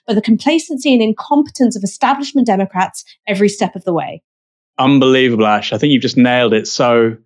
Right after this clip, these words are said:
Speaker 2: so well. Fortunately, we do have a <laughs> clip of, um, Speaker of the House of Representatives, Nancy Pelosi, who I should say is eight-, she's eighty-two years old, and she's worth two hundred million dollars. That's not being ageist.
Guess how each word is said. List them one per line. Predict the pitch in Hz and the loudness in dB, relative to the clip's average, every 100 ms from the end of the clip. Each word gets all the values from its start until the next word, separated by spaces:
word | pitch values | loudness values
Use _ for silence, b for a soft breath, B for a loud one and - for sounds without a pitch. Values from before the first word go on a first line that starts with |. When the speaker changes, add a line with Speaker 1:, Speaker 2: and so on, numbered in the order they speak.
| _ | _
Speaker 2:
so | - - 143 139 | -8 -2 2 4
well. | 127 117 107 101 107 _ _ _ _ | 2 2 0 -2 -6 _ _ _ _
Fortunately, | 165 175 160 135 120 | 2 2 4 2 2
we | 123 | 0
do | 156 139 131 | 2 2 0
have | - 135 120 110 107 - - | -2 -2 0 0 -2 -8 -14
a | 110 | -12
<laughs> | |
clip | - - 143 127 113 _ B B B _ | -8 -2 -2 -2 -8 _ B B B _
of, | 139 123 117 - | 0 0 0 -2
um, | 113 110 117 | 0 2 0
Speaker | 113 143 131 | 0 -2 0
of | 117 | -2
the | |
House | 117 117 - | -2 -4 -4
of | 120 | -6
Representatives, | - 127 117 117 113 110 | -4 -2 -2 0 -2 0
Nancy | 117 110 110 | -2 -2 -4
Pelosi, | 113 113 113 - 104 104 | 0 0 0 -2 0 2
who | 120 | 2
I | |
should | 120 190 | 0 0
say | 120 | 0
is | 107 | 0
eight-, | 151 - | 0 -2
she's | - 147 | -6 -4
eighty-two | 185 202 160 - 120 | -2 -2 -4 -2 0
years | 82 139 131 | 0 0 -2
old, | - - - - _ _ _ | -2 -4 -10 -20 _ _ _
and | 139 139 | 0 2
she's | 127 | 2
worth | 139 131 | 0 -2
two | - 165 | 0 0
hundred | 143 139 135 | 2 2 2
million | 127 123 120 | 2 2 2
dollars. | 113 107 104 - - _ _ _ | 2 2 0 -4 -12 _ _ _
That's | 143 165 | -2 0
not | 202 | 0
being | 190 175 | 2 2
ageist. | 156 151 151 139 - - | 2 0 2 0 -2 -12